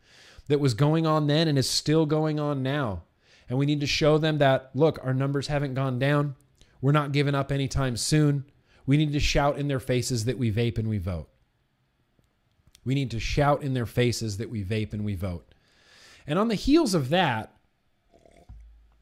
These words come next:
the point of this rally, uh, isn't just we're here, we're loud, we vape, we vote. This, this rally actually has a specific sort of, uh,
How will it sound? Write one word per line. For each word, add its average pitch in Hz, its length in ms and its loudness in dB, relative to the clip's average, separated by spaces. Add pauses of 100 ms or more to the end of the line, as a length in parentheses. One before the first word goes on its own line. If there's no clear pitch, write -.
(680)
the 143 140 -2
point 254 400 0
of 160 220 -2
this 175 400 -2
rally, 147 640 2 (480)
uh, 151 280 4 (220)
isn't 180 480 -2
just 160 400 2
we're 147 260 0
here, 196 400 4
we're 160 220 2
loud, 156 460 6
we 151 180 2
vape, 143 360 2
we 139 160 2
vote. 139 460 2 (340)
This, 170 260 -4 (100)
this 190 240 0
rally 214 420 2
actually 190 360 0
has 185 200 2
a 156 80 -2
specific 202 880 0
sort 170 300 0
of, 139 200 2
uh, 127 240 2